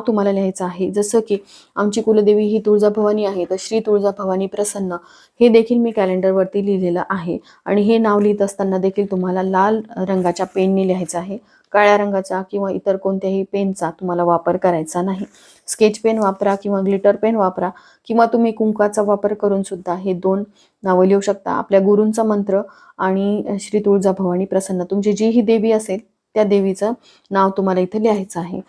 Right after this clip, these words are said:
असं केल्यामुळे काय होईल की आपल्या इष्टदेवतेचा, आपल्या गुरूंचा आशीर्वाद आपल्यावरती राहील. नवीन वर्षाच्या सुरुवातीलाच आपण असं केल्यामुळे वर्षभर त्यांची कृपादृष्टी आपल्या घरावरती राहील. त्यानंतरची जी दुसरी गोष्ट आपल्याला कॅलेंडरवरती करायची आहे,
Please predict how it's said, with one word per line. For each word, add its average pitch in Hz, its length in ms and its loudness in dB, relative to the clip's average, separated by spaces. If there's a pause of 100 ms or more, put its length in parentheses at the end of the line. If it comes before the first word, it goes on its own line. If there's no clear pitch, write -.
(420)
असं 196 180 2
केल्यामुळे 233 420 4
काय 240 200 4
होईल 208 280 0
की 202 240 -2
आपल्या 196 440 0
इष्टदेवतेचा, 202 840 0
आपल्या 185 220 -2
गुरूंचा 208 500 0
आशीर्वाद 185 400 0
आपल्यावरती 180 560 -2
राहील. 196 300 -2 (360)
नवीन 208 280 2
वर्षाच्या 202 380 0
सुरुवातीलाच 208 600 2
आपण 190 260 -2
असं 185 260 -6
केल्यामुळे 196 400 -2 (340)
वर्षभर 220 540 2
त्यांची 196 320 0
कृपादृष्टी 190 560 0
आपल्या 185 240 -4
घरावरती 165 480 -4
राहील. 165 280 -6 (460)
त्यानंतरची 240 760 4
जी 226 120 0
दुसरी 220 340 -4
गोष्ट 208 260 -4
आपल्याला 196 280 -2
कॅलेंडरवरती 185 600 0
करायची 175 400 0
आहे, - 380 -12